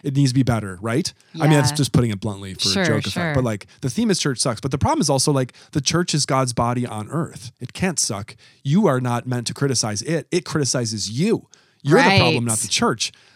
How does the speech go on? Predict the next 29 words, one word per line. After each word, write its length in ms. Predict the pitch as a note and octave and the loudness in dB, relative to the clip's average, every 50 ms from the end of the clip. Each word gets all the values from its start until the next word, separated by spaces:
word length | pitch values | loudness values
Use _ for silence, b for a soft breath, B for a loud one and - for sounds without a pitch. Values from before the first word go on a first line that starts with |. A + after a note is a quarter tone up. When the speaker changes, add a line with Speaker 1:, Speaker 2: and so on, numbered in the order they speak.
| b b | b b
Speaker 1:
So, 160 | b - F3 | b 0 2
like, 180 | E3+ E3+ E3 D3 | 2 2 2 2
you've 120 | E3+ E3+ | 0 2
got 140 | - G#3+ G#3 | 2 2 2
those 160 | - F#3+ E3 | 4 2 2
two 180 | - - - G3+ | 2 0 -2 0
things 220 | - F#3 F3+ E3 | 0 0 -2 0
going 200 | - F3 D#3 C#3 | 0 -2 0 0
on 120 | C3 C3 B2 | 0 -2 -4
at 60 | - | -4
the 100 | - A#2 | -4 -4
same 280 | - - C3+ B2+ A#2+ G#2 | -2 -2 -2 -2 -4 -4
time. 340 | - - B2+ B2 A2 G2 | -4 -4 -4 -2 -2 -4
Like, 260 | G2+ G#2 G#2+ G#2+ - b b b b b b b b b _ - _ | -4 -8 -8 -10 -12 b b b b b b b b b _ -20 _
how 100 | - F#3 | -2 -2
did 140 | B3+ C4+ - | -2 0 -2
people 200 | A3+ G3+ G#3 F#3 | -4 -2 0 -2
negotiate? 520 | D#3+ C3+ B2 D3+ F3 - - C#3 - E3 | 0 0 0 0 0 0 -2 -2 -4 -2
Like, 200 | C#3+ D3 C#3+ - | -4 -4 -4 -2
how 120 | B2 E3+ | 0 0
were 120 | F3+ G3 F3+ | 2 4 2
the 80 | D#3+ | 4
Wesleys 340 | C#3 C3+ C#3+ - - C#3+ B2 | 4 4 2 2 2 0 0
trying 160 | - D3 C#3 B2+ | 0 0 0 0
to 40 | B2 | 0
negotiate 440 | A#2+ A#2+ B2 C3 - - B2 A#2 | 0 0 0 0 0 -2 -2 -2
that? 260 | - A2 G2+ G2 G2 G2+ | -2 -4 -4 -4 -4 -6
And, 100 | G2+ G2+ | -6 -6
like, 220 | G2+ G2+ G2 | -6 -8 -10